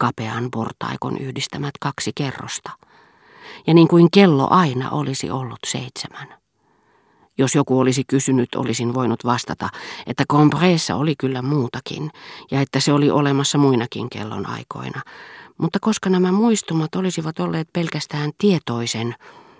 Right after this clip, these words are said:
älyn ohjaaman muistin tuotteita, ja koska sen antamat tiedot menneisyydestä eivät kätke itseensä mitään menneisyydestä sinänsä, ei minua olisi ikinä haluttanut ajatella Combray'n tuota puolta.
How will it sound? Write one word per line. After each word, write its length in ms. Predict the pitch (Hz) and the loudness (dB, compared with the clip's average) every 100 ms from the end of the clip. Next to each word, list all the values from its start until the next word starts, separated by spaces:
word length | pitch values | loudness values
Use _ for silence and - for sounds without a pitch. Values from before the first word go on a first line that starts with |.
| - - | -8 2
älyn 380 | 202 180 151 - | 6 6 6 2
ohjaaman 600 | 131 127 135 123 131 131 | -2 -2 -2 -2 -2 -2
muistin 540 | 131 127 120 - 120 - | 0 0 0 -4 -6 -4
tuotteita, 640 | 101 - - 98 - - - - - - - - - | -6 -8 -10 -10 -6 -8 -8 -18 -20 -20 -20 -20 -6
ja 80 | 139 | 0
koska 280 | 156 147 151 | 2 2 0
sen 280 | 156 147 - | 2 2 0
antamat 400 | 143 135 139 - | -2 -2 -4 -4
tiedot 360 | 165 151 123 - | -4 -4 -4 -4
menneisyydestä 840 | 156 147 127 127 - 135 135 - | -2 -2 -2 -6 -6 -6 -6 -6
eivät 280 | 120 156 143 - | -2 -2 -2 -6
kätke 280 | 143 - - | -10 -6 -4
itseensä 540 | 135 - 120 127 127 | -4 -4 -4 -4 -4
mitään 600 | 131 160 - 110 101 98 | 0 0 -2 -10 -8 -8
menneisyydestä 760 | 95 101 98 113 98 101 110 104 | -8 -8 -8 -8 -8 -8 -8 -8
sinänsä, 560 | - 107 85 85 - 92 - - - - - _ _ _ 185 | -6 -6 -6 -8 -8 -10 -14 -20 -20 -20 -20 _ _ _ 2
ei 120 | 180 | 6
minua 360 | 180 165 147 | 6 6 2
olisi 360 | 151 151 - 147 | 0 -2 0 0
ikinä 300 | 180 123 131 | 2 0 0
haluttanut 520 | 143 139 - 127 131 | -2 -6 -6 -6 -4
ajatella 440 | 143 139 127 127 131 - | -4 -6 -6 -8 -8 -2
Combray'n 540 | 123 127 127 135 127 127 | 0 0 -2 -4 -4 -4
tuota 360 | 143 117 123 | -4 -4 -10
puolta. 420 | - 139 147 - | -8 -8 -8 -12